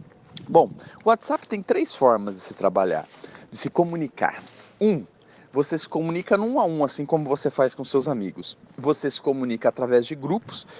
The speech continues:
e você se comunica através de listas de transmissão.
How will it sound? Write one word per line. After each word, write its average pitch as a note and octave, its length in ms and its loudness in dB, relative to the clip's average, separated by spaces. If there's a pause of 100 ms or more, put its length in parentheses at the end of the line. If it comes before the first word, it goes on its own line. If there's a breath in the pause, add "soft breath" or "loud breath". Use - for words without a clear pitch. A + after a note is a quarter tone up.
(140)
e B3 80 -2
você A3+ 340 0
se F#3+ 140 -6
comunica E3+ 500 -2
através D#3 440 0
de C3 200 -14
listas C#3+ 760 -2
de C3 140 -8
transmissão. C3+ 880 0